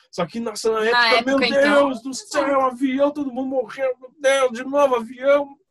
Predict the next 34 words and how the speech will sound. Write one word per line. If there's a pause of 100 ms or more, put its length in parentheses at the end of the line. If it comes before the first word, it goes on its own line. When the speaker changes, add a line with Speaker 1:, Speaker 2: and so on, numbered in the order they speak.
Speaker 1:
caiu
na
ilha. (220)
Aí
a
gente
ficava
assim,
né? (480)
Speaker 2:
<laughs>
Speaker 1:
Eu
lembro
de
ter
assistido
muitos
episódios
de
Fringe
nessa
época
já. (720)
Aí
depois
eu
parei,
eu
não
lembro
por
que
que
eu
parei.